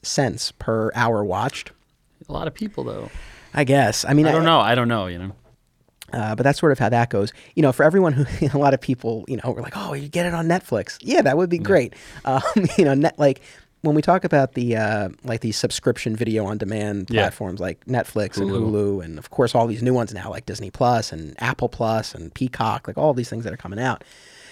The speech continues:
Speaker 1: Uh, you know, they're curated platforms. They don't take just anything. And more so now than ever, a lot of them really seem to be focusing on original content, uh, projects they commission as opposed
Speaker 2: Mm.
Speaker 1: to completed
Speaker 2: Yeah.
Speaker 1: works that they acquire.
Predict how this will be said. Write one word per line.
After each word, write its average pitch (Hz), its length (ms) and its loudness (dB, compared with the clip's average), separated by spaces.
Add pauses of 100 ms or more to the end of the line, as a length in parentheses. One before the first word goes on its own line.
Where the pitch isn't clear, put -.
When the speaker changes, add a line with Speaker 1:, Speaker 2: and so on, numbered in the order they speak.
(280)
Speaker 1:
Uh, 120 380 0
you 156 80 0
know, 127 80 4
they're 113 140 4
curated 139 440 6
platforms. 107 520 -2
They 110 80 2
don't 113 160 0
take 117 240 0
just 107 240 -4
anything. 104 640 -4 (100)
And 104 580 -4 (120)
more 170 220 0
so 175 220 2
now 123 220 2
than 117 120 -2
ever, 120 540 2
a 127 80 -6
lot 131 180 2
of 143 60 0
them 117 160 0
really 123 180 2
seem 117 200 -2
to 104 80 -8
be 113 80 -4
focusing 110 480 -4
on 104 240 -4
original 113 400 -2
content, 85 560 -10 (140)
uh, 92 280 -8
projects 117 460 -2
they 120 120 2
commission 104 600 -2
as 110 160 -8
opposed 110 400 2
Speaker 2:
Mm. - 40 -6
Speaker 1:
to 110 320 -2 (320)
completed 127 420 2
Speaker 2:
Yeah. 110 60 2
Speaker 1:
works 120 300 2
that 107 180 -2
they 101 260 -4
acquire. 117 560 -2